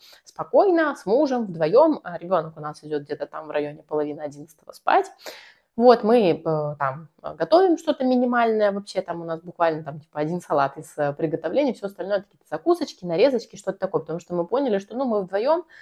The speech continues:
м, как бы мы даже мясо не делаем на тридцать первое число, потому, ну, в смысле, горячее, да, потому что мы до него никогда не доходим. Мы просто,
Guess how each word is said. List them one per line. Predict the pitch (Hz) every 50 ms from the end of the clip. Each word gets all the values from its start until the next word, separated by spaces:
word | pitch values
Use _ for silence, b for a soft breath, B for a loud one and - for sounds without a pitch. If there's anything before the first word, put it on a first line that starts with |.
| B B B B _ -
м, | 175 170 180 185 175 175
как | 185 175 170
бы | 175 180 175 170
мы | 185 202 196
даже | 175 185 180 196 196
мясо | 202 156 147 - - 151
не | 151 147 143
делаем | 139 156 151 139 135 139 139 139 139
на | 143 139 139 139 139
тридцать | - - 156 - -
первое | 170 151 143 147 147
число, | - - - - - 294 302 -
потому, | 165 - 170 190
ну, | 208 196
в |
смысле, | 202 151 143 - 147
горячее, | 147 196 190 147 - - - - 147
да, | 143 208 220
потому | _ - 170 185 196
что | 202 - 175
мы | 185 180
до | 170 170
него | 175 160 165 233 240
никогда | 220 185 - 160 160 185 180
не | 190 175
доходим. | 170 190 185 - 156 143 139 _ 143
Мы | 139 135
просто, | - 170 170 - - 147 143 139